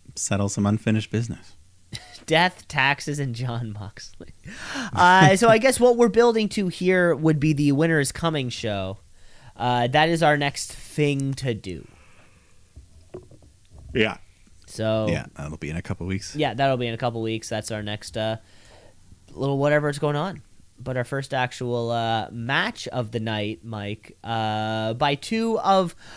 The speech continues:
Speaker 2: possibly the most celebrated performers of twenty twenty-two. These are two of the shooty, uh, potentials, Mike.
Speaker 1: Uh,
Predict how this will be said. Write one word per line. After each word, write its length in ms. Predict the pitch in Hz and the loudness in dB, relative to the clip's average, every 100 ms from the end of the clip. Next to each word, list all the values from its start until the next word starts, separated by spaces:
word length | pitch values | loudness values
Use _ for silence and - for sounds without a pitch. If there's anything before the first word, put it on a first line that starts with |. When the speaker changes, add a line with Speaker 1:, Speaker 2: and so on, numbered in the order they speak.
| - - | -20 -2
Speaker 2:
possibly 420 | 277 294 285 247 | 4 4 4 0
the 100 | 214 | 0
most 280 | 208 208 190 | 4 4 2
celebrated 800 | - - 226 208 190 190 185 170 | 0 2 2 4 2 4 2 2
performers 600 | 165 143 151 147 131 123 | 0 -2 0 0 0 -2
of 160 | 127 110 | -2 -2
twenty 300 | - 120 113 | -6 -4 -4
twenty-two. 540 | 117 104 92 85 - - - - - | -2 -4 -4 -6 -10 -12 -14 -10 -6
These 340 | 196 233 254 - | 0 2 0 0
are 440 | 175 175 160 156 - - - | 4 4 4 0 -8 -18 -12
two 320 | - 202 202 | -2 0 4
of 200 | 175 143 | 2 0
the 400 | 143 151 143 131 - | -4 -2 -2 -4 -6
shooty, 1000 | - - - 196 233 208 196 165 143 - - _ - - - - - - - - 76 73 85 107 | -10 -8 -4 -2 0 0 -2 0 -2 -4 -18 _ -20 -16 -16 -18 -18 -20 -20 -20 -20 -20 -18 -12
uh, 40 | 139 | -2
potentials, 800 | 185 208 254 359 151 - - - - - - - - _ - | 2 4 2 0 -4 -6 -12 -16 -20 -20 -20 -20 -20 _ -12
Mike. 380 | 131 98 _ - - _ _ _ _ _ - - _ _ _ _ - | -10 -10 _ -20 -20 _ _ _ _ _ -20 -20 _ _ _ _ -2
Speaker 1:
Uh, 420 | 87 104 110 113 | 2 4 6 4